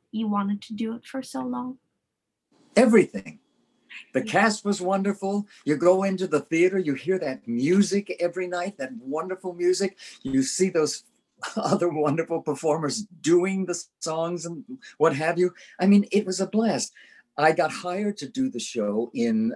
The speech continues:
Speaker 2: uh, Los Angeles first. I was living in Los Angeles at the time, and we opened at the, uh, Shubert Theater in Los Angeles, and, um,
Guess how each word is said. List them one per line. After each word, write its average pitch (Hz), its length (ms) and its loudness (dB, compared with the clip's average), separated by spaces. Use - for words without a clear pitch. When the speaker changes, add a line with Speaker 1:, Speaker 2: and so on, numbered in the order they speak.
Speaker 2:
uh, 104 420 -2
Los 117 240 0
Angeles 147 840 -4
first. - 440 -4
I 123 60 -6
was 139 180 -6
living 160 200 -2
in 143 80 -4
Los 135 220 0
Angeles 147 420 -4
at 113 100 -8
the 110 80 -12
time, 95 340 -6
and 135 200 4
we 147 140 4
opened 165 360 4
at 139 160 -2
the, 131 300 -2
uh, 113 60 -8
Shubert 208 440 -2
Theater 120 520 -2
in 120 80 -8
Los 110 300 -4
Angeles, 107 580 -8
and, 127 400 0
um, 113 400 6